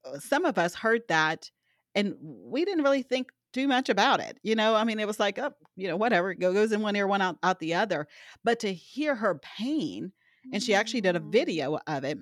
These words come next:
Speaker 1: to hear her pain and processing that, and then the res-, the, the effect it had on her parents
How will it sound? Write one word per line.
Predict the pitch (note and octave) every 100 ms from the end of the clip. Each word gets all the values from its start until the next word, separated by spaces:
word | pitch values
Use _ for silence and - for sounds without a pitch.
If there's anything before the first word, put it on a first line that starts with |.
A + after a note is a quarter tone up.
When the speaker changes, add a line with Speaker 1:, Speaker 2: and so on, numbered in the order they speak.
| - _ _ _ - -
Speaker 1:
to | - G3+
hear | C4 C#4+
her | B3 F#3
pain | - - D4+ C4 F#3
and | E3
processing | _ - C#4 C#4+ F#3 F3 D3+ D3
that, | C3 F2 C3 - - - _ -
and | G3
then | G3+ A#3+
the | G3+
res-, | E3 E3 - - _ _
the, | C#3+ E3 D#3+
the | D#3+
effect | D3 - B3+ C#4+ -
it | F3+ F3
had | E3+ D#3+ D#3+
on | D#3
her | D3+
parents | _ - E4+ F#3+ E3+ -